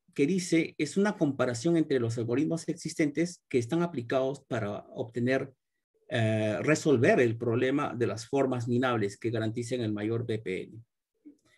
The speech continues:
Ahora, miren, acá están nuevamente los algoritmos, acá está el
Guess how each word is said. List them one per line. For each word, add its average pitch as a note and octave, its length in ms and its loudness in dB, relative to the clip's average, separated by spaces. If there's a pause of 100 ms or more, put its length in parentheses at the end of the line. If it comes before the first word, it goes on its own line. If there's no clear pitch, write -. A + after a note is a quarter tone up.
(240)
Ahora, A#2 420 4
miren, A2+ 340 2
acá B2+ 320 2
están A#2+ 280 0
nuevamente B2 540 0
los G2+ 160 -6
algoritmos, F3 720 4
acá A#2+ 300 -2
está A#2+ 420 -4
el G#2+ 480 -4